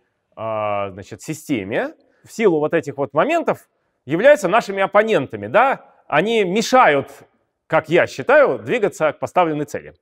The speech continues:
Сейчас я пройдусь по главным именам, которые должны быть нашими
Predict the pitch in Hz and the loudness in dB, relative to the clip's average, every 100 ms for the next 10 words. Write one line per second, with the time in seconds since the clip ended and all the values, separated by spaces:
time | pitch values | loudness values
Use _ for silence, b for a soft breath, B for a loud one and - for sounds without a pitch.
0 | _ - - 170 277 - 220 202 214 220 | _ -16 -8 2 2 4 2 4 2 2
1 | 196 127 - 165 139 117 104 _ _ _ | 0 -2 0 2 4 4 0 _ _ _
2 | _ _ _ - 123 151 214 143 113 101 | _ _ _ -10 2 4 6 4 0 -10
3 | 101 151 156 160 151 247 330 _ _ _ | -8 -6 -2 0 2 2 -4 _ _ _
4 | _ _ _ _ _ _ _ - 160 156 | _ _ _ _ _ _ _ -2 0 4
5 | 214 254 233 208 202 180 - _ _ - | 6 8 8 6 2 0 -12 _ _ -6
6 | 117 185 190 175 226 180 196 156 - 165 | 4 6 4 -2 -4 0 -2 -2 -4 0
7 | 160 - 135 117 110 95 | 0 -2 -8 -8 -8 -12